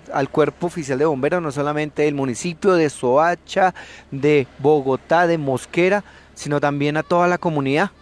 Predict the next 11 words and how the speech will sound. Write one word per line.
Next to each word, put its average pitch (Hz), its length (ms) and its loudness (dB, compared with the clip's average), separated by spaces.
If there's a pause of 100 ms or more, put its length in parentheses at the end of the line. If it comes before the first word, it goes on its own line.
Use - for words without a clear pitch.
(180)
A - 60 -20
toda 147 160 4
la 170 80 2
comunidad 147 360 -2
la 147 80 0
felicitamos 151 600 -2
por 175 160 2
haber 139 180 4
hecho 139 200 -2
presencia. 165 600 -2 (420)
Lamentablemente, 170 1400 2